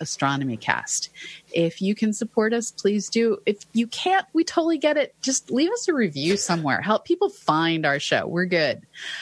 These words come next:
Um, so I really wanna thank this week, Jordan Young, Burry Gowan, Frada Tanbao, Ramji Ananthu, Andrew Palestra, David Troig,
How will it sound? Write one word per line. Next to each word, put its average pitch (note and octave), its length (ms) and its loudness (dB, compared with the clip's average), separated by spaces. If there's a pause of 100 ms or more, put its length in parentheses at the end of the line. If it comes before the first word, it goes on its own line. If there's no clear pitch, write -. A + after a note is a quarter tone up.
(260)
Um, G3 560 0
so G#3+ 540 0
I G3+ 100 2
really G#3+ 480 0
wanna G3 200 -2
thank F#3 300 -2 (340)
this F3+ 240 -2
week, G#3 440 0
Jordan A3 400 2
Young, F#3 380 0
Burry F3+ 340 2
Gowan, E3+ 540 0 (380)
Frada F#3 380 2
Tanbao, E3+ 960 2 (120)
Ramji F3+ 680 0
Ananthu, D#3+ 960 0 (420)
Andrew A3 360 0
Palestra, F#3+ 920 0
David F3 380 0
Troig, F#3 560 0